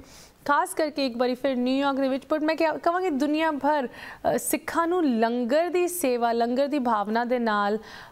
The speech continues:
ਪਹਿਚਾਣਿਆ ਜਾਂਦਾ ਹੈ। ਕੋਵਿਡ ਦੇ ਵਿੱਚ ਸਿੱਖਾਂ ਨੇ ਕਿੰਨੇ ਵੱਧ ਚੜ੍ਹ ਕੇ, ਅਮ, ਲੰਗਰ ਦੀ ਸੇਵਾ ਕੀਤੀ ਸਾਰਿਆਂ ਲਈ, but ਇਹ ਤਾਂ ਸਾਡੇ ਮਤਲਬ ਰਗਾਂ ਦੇ ਵਿੱਚ ਇਹ, ਇਹ ਚੀਜ਼ ਹੈਗੀ, ਸਾਡੇ ਲਈ ਕੋਈ ਨਵੀਂ ਚੀਜ਼ ਨਹੀਂ ਹੈ।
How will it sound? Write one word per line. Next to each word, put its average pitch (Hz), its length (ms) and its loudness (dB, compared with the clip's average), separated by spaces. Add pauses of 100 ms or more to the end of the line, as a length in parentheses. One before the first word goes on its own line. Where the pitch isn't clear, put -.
(120)
ਪਹਿਚਾਣਿਆ 262 500 0
ਜਾਂਦਾ 190 360 -2
ਹੈ। 190 80 2
ਕੋਵਿਡ 320 580 0
ਦੇ 339 200 0
ਵਿੱਚ 233 560 -2
ਸਿੱਖਾਂ - 520 -4
ਨੇ 226 120 -2
ਕਿੰਨੇ 254 400 0
ਵੱਧ 214 360 0
ਚੜ੍ਹ 269 380 -2
ਕੇ, 320 240 -2
ਅਮ, 208 1000 -2
ਲੰਗਰ 214 260 2
ਦੀ 214 120 0
ਸੇਵਾ 208 280 0
ਕੀਤੀ 214 280 -6
ਸਾਰਿਆਂ 370 480 0
ਲਈ, 208 200 -4 (400)
but 339 100 2
ਇਹ 359 160 2
ਤਾਂ 415 160 2
ਸਾਡੇ 349 320 0
ਮਤਲਬ 330 380 0
ਰਗਾਂ 226 380 2
ਦੇ 381 120 0
ਵਿੱਚ 294 300 -2
ਇਹ, 254 480 2
ਇਹ 285 60 -2
ਚੀਜ਼ 240 340 -2
ਹੈਗੀ, 214 280 0
ਸਾਡੇ 247 240 0
ਲਈ 277 80 0
ਕੋਈ 285 220 0
ਨਵੀਂ 220 360 0
ਚੀਜ਼ 220 320 -2
ਨਹੀਂ 190 220 0
ਹੈ। 220 80 2